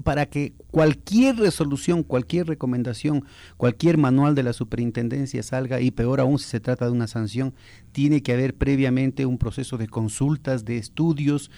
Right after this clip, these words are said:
a todas las partes. Si usted quiere, víctimas y victimarios. Hemos oído primero a todas las partes, hemos estudiado con expertos en, en la materia el tema y, em,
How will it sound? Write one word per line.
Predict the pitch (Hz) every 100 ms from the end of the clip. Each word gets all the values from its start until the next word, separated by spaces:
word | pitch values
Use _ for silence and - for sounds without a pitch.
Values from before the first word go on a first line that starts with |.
| - -
a | 113
todas | 180 202
las | 156 -
partes. | 113 - -
Si |
usted | 113 143
quiere, | 139 147 127
víctimas | 156 160 139 120
y | 110
victimarios. | 107 - 131 120 - - - - - -
Hemos | 120 123 120
oído | 120 123
primero | 117 110 110
a | 110
todas | 170 165
las | 127 -
partes, | 127 131 147 131 123 - - 127
hemos | 131 123
estudiado | 113 123 117 131 131
con | - 113 113
expertos | 110 127 - - 156 147 151 113 117 131
en, | 117 113
en | 117
la | 113
materia | 110 123 143 143
el | 135
tema | 123 123 156 - - - -
y, | 185 220 226 -
em, | 151 143 135 127 120 117